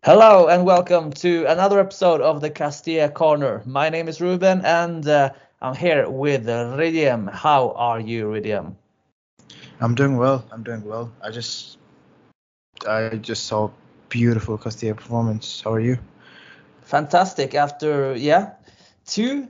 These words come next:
Speaker 1: seven, uh, win for Castilla. That's, uh, I don't remember. I actually don't remember on the top of my head,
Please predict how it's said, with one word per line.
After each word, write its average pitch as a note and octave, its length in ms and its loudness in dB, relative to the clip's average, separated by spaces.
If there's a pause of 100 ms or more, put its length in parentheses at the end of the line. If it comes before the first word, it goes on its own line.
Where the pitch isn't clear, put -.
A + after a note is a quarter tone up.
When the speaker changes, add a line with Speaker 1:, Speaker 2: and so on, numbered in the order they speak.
Speaker 1:
seven, F#3+ 760 2 (460)
uh, C3+ 320 -2
win D3 240 0
for C#3 140 -4
Castilla. C3+ 540 -2
That's, D3+ 440 0
uh, A#2+ 540 2 (760)
I D#3+ 120 4
don't A#3+ 100 2
remember. F#3+ 540 2 (340)
I D#3+ 200 2
actually D#3 320 -6
don't D3 220 -4
remember C3+ 680 -2
on C3 100 -8
the A#2+ 80 -12
top A#2 160 -6
of A#2 60 -12
my A#2+ 120 -6
head, A#2+ 300 -2